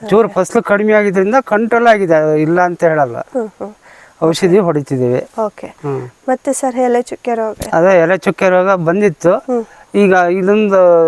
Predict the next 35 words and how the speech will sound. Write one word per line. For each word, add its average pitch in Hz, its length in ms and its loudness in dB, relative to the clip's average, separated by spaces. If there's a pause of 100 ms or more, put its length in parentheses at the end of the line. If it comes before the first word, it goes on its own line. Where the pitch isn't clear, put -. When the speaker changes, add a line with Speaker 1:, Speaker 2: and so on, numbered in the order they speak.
(100)
Speaker 1:
ಪ್ರಯೋಗ 220 380 0
ಮಾಡಿದ್ಮೇಲೆ 196 640 0
ನೋ-, 185 280 2
ಒಂದ್ 165 120 -2
ಸ್ವಲ್ಪ 180 200 -4
ಗೊಬ್ಬರ 170 360 0
ಹಾಕಿದ್ಮೇಲೆ 175 640 0
Speaker 2:
ಹ್ಮ್. 233 420 -8
Speaker 1:
ಸ್ವಲ್ಪ 214 260 -2
ಕಂಟ್ರೋಲ್ 208 420 -2
ಬಂದಿದೆ 175 280 0
ಅಂತ 156 220 -2
ನಾನು 170 480 0
ಅನಿಸಿಕೆ. 170 440 -2 (300)
Speaker 2:
ಓಕೆ 208 240 -10
ಸರ್. 160 140 -4
Speaker 1:
ಹಾ. 135 200 -2 (340)
Speaker 2:
So 254 400 2
ಎಷ್ಟು 294 280 2
ಗಿಡಗಳಿದಾವೆ 262 600 2
ಸರ್? - 380 -16
Speaker 1:
ಹೆಚ್ಚು 170 260 -2
ಕಡಿಮೆ 196 220 0
ನೂರ 180 180 4
ಇಪ್ಪತ್ತೈದು 160 460 0
ಗಿಡ 139 100 0
ಇದೆ. 156 460 -2
Speaker 2:
ಓಕೆ. - 240 -10
Speaker 1:
ಹಾ. 139 240 0 (180)
Speaker 2:
ಬೇರೆ 269 280 4
ರೈತರಿಗೆ 277 400 0
ಏನ್ 247 140 2
ಹೇಳಕ್ 233 240 0
ಇಷ್ಟಪಡ್ತೀರಾ 185 680 -18
ಸರ್? - 220 -20